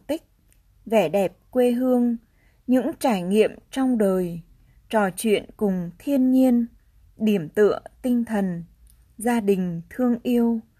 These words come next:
những góc nhìn cuộc sống, nuôi dưỡng tâm hồn, mẹ thiên nhiên. Các em cũng được thực hành giải quyết vấn đề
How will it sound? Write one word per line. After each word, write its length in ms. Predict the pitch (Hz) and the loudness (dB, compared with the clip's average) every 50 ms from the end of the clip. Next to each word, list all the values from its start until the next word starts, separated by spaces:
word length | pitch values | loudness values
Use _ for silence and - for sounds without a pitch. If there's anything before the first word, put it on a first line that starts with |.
| _ _ _ _ _ _ | _ _ _ _ _ _
những 300 | - 226 233 - - - | 2 2 2 2 0 -6
góc 240 | 302 - 339 330 - | -6 -4 -6 -2 0
nhìn 380 | 294 233 226 214 202 190 185 175 170 | 2 4 4 4 2 0 -2 -4 -4
cuộc 220 | - 214 202 - | -4 -4 -4 -4
sống, 420 | - - - 202 180 180 180 208 247 - - - _ _ _ _ _ _ _ _ | -6 -6 -6 -4 -4 -4 -6 -8 -8 -10 -14 -20 _ _ _ _ _ _ _ _
nuôi 260 | - 226 233 240 233 214 | 0 2 4 4 4 4
dưỡng 400 | 190 214 202 - - - 277 302 - | 4 0 0 -2 -2 -6 -6 -6 -4
tâm 240 | - 269 247 247 233 | -2 -2 0 0 0
hồn, 400 | 220 214 208 196 190 175 170 165 156 - _ _ _ _ _ _ _ _ - - | 0 0 0 0 0 -2 -4 -8 -10 -14 _ _ _ _ _ _ _ _ -14 -8
mẹ 300 | 202 202 208 185 - - - _ _ - | -6 -4 -4 -4 -6 -10 -14 _ _ -10
thiên 320 | - 254 254 233 226 233 | -4 -2 0 2 4 4
nhiên. 320 | 233 240 240 233 220 220 214 _ _ - - _ _ _ _ _ _ _ _ _ _ _ _ _ - | 4 4 4 2 0 -2 -4 _ _ -20 -20 _ _ _ _ _ _ _ _ _ _ _ _ _ -6
Các 100 | - 262 | -2 0
em 280 | 254 254 247 233 240 | 2 2 2 2 2
cũng 200 | 233 240 226 - | 0 -2 -4 -2
được 200 | 277 294 240 - | 0 0 0 0
thực 200 | - 240 208 - | -2 -6 -6 -6
hành 340 | - 226 220 208 196 196 185 | -4 -4 -4 -2 -2 -4 -4
giải 220 | 175 220 196 175 165 | -2 -2 -4 -4 -4
quyết 260 | - - 349 - - | -6 -8 -10 -6 -4
vấn 220 | 233 208 190 226 | -4 -4 -2 0
đề 340 | 240 254 220 214 196 185 175 | 0 2 2 2 0 -2 -4